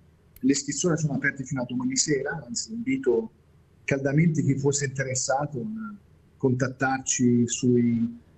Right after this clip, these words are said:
sulle email, quello che appunto troviamo sul sito, ma anche sul sito della Scuola Lateranense, che, con la quale collaboriamo in maniera proficua da,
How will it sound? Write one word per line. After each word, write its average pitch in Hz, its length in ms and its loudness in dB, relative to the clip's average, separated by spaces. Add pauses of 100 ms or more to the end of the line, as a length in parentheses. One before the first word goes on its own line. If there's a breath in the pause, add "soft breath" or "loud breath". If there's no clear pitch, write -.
(300)
sulle 123 300 2
email, 131 560 4
quello 127 240 -4
che 120 140 -12
appunto 123 340 -2
troviamo 127 300 2
sul 123 200 -2
sito, 151 280 2
ma 143 100 0
anche 165 160 2
sul - 180 2
sito - 220 -2
della 127 260 4 (420 soft breath)
Scuola 135 340 0
Lateranense, 135 720 0
che, 123 200 -4
con 123 120 -8
la 117 80 0
quale 139 280 -4
collaboriamo 131 460 -8
in 127 80 -2
maniera 127 240 -6
proficua - 400 -8
da, 220 180 -4